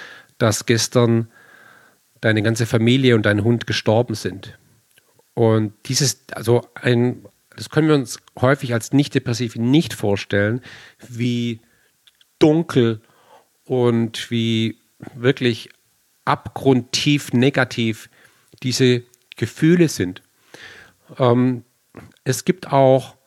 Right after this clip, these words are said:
physiologische Unterschiede zwischen depressiven Menschen und nicht depressiven Menschen. Da kann ich jetzt nicht so viel dazu sagen,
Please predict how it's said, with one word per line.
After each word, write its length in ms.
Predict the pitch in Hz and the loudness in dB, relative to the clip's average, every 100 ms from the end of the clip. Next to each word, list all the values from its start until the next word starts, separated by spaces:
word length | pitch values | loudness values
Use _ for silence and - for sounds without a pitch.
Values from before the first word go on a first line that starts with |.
| _ _ _ _ _ _ _ _ _ _ - | _ _ _ _ _ _ _ _ _ _ -20
physiologische 800 | - - 143 139 131 170 175 - | -8 -4 2 4 4 4 2 -2
Unterschiede 500 | 143 139 131 123 113 | -2 0 0 0 -2
zwischen 580 | - 120 - 110 107 101 _ - | -4 -4 -2 -2 -4 -6 _ -2
depressiven 680 | 127 - 117 - 117 104 110 | -2 0 -2 -2 -4 -2 -2
Menschen 340 | 104 107 - | -2 -2 -2
und 100 | 107 | 0
nicht 200 | 113 139 | 0 0
depressiven 600 | 135 - 123 - 113 - | 0 -2 -4 -2 -4 -2
Menschen. 380 | 104 98 - 104 | -4 -4 -6 -6
Da 100 | 101 | -4
kann 180 | - 135 | 0 0
ich 80 | 123 | 0
jetzt 320 | 123 - - | -4 -8 -2
nicht 200 | 127 123 | -2 2
so 120 | 139 | 2
viel 140 | 120 117 | 2 0
dazu 220 | 110 113 | -2 -4
sagen, 440 | - 113 113 101 | 0 0 0 -4